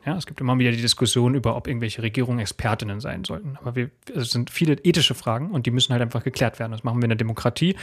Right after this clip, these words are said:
über, äh, die Mehrheitsentscheidung. Und da kann man natürlich sagen, okay, wie gehen wir jetzt irgendwie daran, wenn wir Sicherheit produzieren wollen oder Sicherheitsstandards setzen wollen? Wollen wir eine, ähm,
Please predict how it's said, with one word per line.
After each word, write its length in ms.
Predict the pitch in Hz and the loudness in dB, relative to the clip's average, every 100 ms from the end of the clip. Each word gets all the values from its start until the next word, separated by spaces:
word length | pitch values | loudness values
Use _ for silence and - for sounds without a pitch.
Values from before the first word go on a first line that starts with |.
| - - - - _ _ | -12 -14 -16 -20 _ _
über, 500 | 160 143 147 135 143 | 6 8 10 8 6
äh, 160 | - 120 | 6 6
die 80 | 120 | 8
Mehrheitsentscheidung. 800 | 117 113 120 113 147 175 165 - | 6 6 4 -2 -2 -4 -4 -4
Und 140 | 123 127 | 2 4
da 60 | |
kann 140 | 127 160 | 6 8
man 80 | |
natürlich 240 | 143 120 135 | 8 8 6
sagen, 160 | 135 | 6
okay, 200 | 127 - | 8 8
wie 120 | 131 131 | 8 8
gehen 200 | 139 131 | 8 8
wir 60 | |
jetzt 120 | 113 | 6
irgendwie 200 | 143 117 | 4 2
daran, 300 | 110 123 123 | 4 6 6
wenn 120 | 104 104 | 4 4
wir 80 | |
Sicherheit 440 | 107 135 165 107 - | 6 6 8 6 4
produzieren 500 | - 113 - 135 143 | 0 0 0 -2 -2
wollen 220 | 139 156 | -4 -4
oder 180 | 139 117 | 0 2
Sicherheitsstandards 680 | 120 123 - - 127 110 - | 4 4 4 6 6 6 2
setzen 260 | 131 - | -6 -4
wollen? 300 | 147 175 160 | -4 -4 2
Wollen 180 | 131 131 | 6 8
wir 160 | 135 127 - - - 135 | 10 8 4 -20 0 8
eine, 280 | 123 120 - - | 8 8 2 2
ähm, 460 | 127 120 113 123 | 4 6 4 2